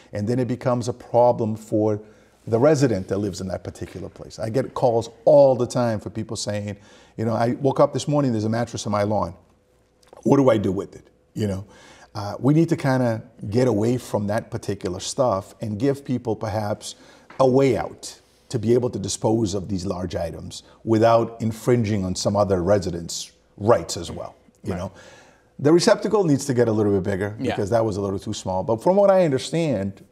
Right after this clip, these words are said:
Speaker 1: um, and Councilor Azak, I think, was part of that group, uh, they put together a committee to look at this particular thing.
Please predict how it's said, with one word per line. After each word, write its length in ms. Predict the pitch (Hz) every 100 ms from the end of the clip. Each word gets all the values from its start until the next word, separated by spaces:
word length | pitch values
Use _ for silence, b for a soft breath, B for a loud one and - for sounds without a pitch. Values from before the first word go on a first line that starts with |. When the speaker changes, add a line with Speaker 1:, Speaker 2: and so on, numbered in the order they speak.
| -
Speaker 1:
um, 560 | 104 101 98 95 92 113 _ b b b
and 120 | 104 107
Councilor 380 | 143 139 113
Azak, 460 | 117 151 113 98 95
I 80 | 95
think, 240 | 98 95
was 160 | 117 -
part 280 | - 101 98
of 120 | 95
that 260 | 95 90
group, 340 | 92 127 107 - - b b b b b -
uh, 160 | 104
they 140 | 120 123
put 180 | 185 170
together 300 | 160 156 143
a 40 |
committee 360 | 139 131 196 127
to 100 | 101
look 180 | 101
at 120 | - -
this 120 | 98
particular 480 | 107 - 101 87 92
thing. 240 | - -